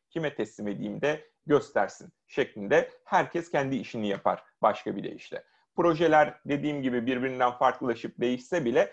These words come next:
mantık bu şekildedir. Peki Microsoft ne yaptı? Microsoft, e, güzel olan bu design pattern'i, M V C design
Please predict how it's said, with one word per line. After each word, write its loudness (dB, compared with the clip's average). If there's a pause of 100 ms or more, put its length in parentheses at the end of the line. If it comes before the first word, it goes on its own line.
(140)
mantık 2
bu 0
şekildedir. -6 (280)
Peki 2
Microsoft -2
ne 2
yaptı? 2
Microsoft, -4 (240)
e, 0
güzel 2 (280)
olan 4
bu 4
design 2
pattern'i, -2 (200)
M 2
V -4
C -6
design 0